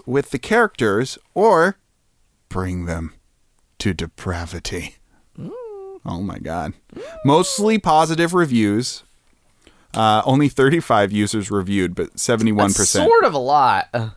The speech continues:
Speaker 1: Um, oh, those rec-, that's recent. Sorry. Uh, eighty-nine percent of the one hundred eighty-four users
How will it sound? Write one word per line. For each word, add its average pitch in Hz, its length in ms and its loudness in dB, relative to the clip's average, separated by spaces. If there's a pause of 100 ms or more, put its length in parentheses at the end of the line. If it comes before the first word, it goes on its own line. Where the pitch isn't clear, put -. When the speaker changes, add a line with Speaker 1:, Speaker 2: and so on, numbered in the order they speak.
(680)
Speaker 1:
Um, 92 560 -2 (100)
oh, 143 120 6
those 143 300 2
rec-, 123 220 -2 (100)
that's 139 220 -2
recent. 107 420 -6
Sorry. 98 460 -2 (100)
Uh, 101 320 2 (100)
eighty-nine 135 1400 0
percent 113 500 -4
of 107 180 -4
the 104 100 -2
one 107 220 0
hundred 101 320 -2
eighty-four 113 720 0
users 87 680 -8